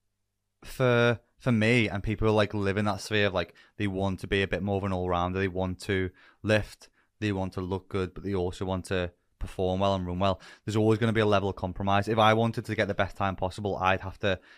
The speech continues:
be as slim as possible to get the best time that I could,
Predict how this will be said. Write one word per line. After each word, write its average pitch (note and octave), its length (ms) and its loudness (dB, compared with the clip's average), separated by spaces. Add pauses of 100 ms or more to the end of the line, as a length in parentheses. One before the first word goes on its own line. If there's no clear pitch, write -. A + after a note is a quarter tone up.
(240)
be G2+ 220 0
as G2 180 0
slim G2 600 -2
as F#2+ 200 0
possible G2 540 -6 (720)
to A2 80 -4
get G2 360 -2 (540)
the G2 120 -6
best G2 260 -2
time F#2 240 -4
that F#2+ 100 -6
I F2+ 40 -12
could, F#2 300 -6